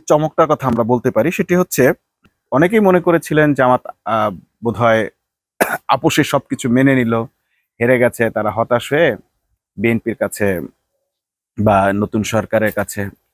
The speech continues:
বা ইউনূস সরকারের কাছে তারা ধরা খেয়ে গেছে, তারা চুপ হয়ে যাবে, তারা থেমে যাবে, তাদের বুঝি সব শেষ। কিন্তু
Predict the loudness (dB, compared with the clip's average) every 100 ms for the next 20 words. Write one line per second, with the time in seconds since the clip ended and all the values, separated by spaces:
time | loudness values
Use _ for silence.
0 | _ -8 -4 0 2 2 0 -4 -4 -4
1 | -6 -12 -10 -12 -12 _ _ _ _ _
2 | -4 -2 0 0 0 0 -2 -2 -4 -6
3 | -10 -10 _ -12 -12 -4 -4 0 0 0
4 | -2 -4 -4 -4 0 2 2 0 -2 -6
5 | -10 _ _ _ _ _ _ -2 0 2
6 | 0 -2 -4 -6 -8 -6 -6 -6 -12 -10
7 | -4